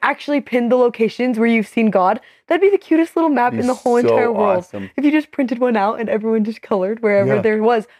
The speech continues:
Speaker 1: But that is actually one of our ideas that we love about this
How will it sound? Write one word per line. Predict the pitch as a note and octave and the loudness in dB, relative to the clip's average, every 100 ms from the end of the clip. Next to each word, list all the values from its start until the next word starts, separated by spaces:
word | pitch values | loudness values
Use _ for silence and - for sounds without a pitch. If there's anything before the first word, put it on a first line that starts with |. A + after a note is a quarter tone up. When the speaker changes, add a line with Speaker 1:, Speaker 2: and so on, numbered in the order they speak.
| _ - | _ 0
Speaker 1:
But | F4 D#4+ - | 4 4 2
that | A3 D4+ F4 | 2 2 2
is | |
actually | F4+ F4 D#4+ | 0 -2 -4
one | D#4 | -2
of | C4+ | 0
our | C4 A#3+ A3+ - | 2 2 0 0
ideas | A3 B3+ | 0 2
that | A#3 G3+ | 2 0
we | A3+ A3+ G#3+ - _ | 0 0 -2 -4 _
love | A3+ A3+ G3+ A#3 | 0 2 2 0
about | B3 G3+ G3 F3+ - _ _ _ _ | 0 2 2 0 -6 _ _ _ _
this | G3+ B3 A3+ - | 0 2 2 -2